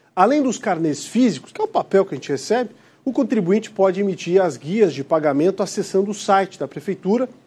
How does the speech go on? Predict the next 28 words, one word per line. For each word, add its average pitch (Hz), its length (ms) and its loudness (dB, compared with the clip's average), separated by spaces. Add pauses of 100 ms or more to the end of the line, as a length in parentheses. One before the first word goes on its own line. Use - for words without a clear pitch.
Tá 202 120 -4
tudo 262 280 0
funcionando 294 540 0
lá, 156 320 0
né? 143 100 -8
Nós 135 160 -10
conferimos, 160 640 -4 (240)
tá 156 100 -4
tudo 208 200 -10
certo. 330 320 0 (400)
P 208 160 4
M 214 180 4
F 185 380 0
ponto 190 340 -2
S 156 180 -8
C 190 220 2
ponto 196 260 -8
gov 151 280 0
ponto 170 180 -6
B 151 120 2
R, 185 120 2
clica 190 480 -4 (340)
no 170 140 4
banner 139 360 4 (120)
I 196 100 -2
P 196 220 4
T 190 160 2
U 196 320 4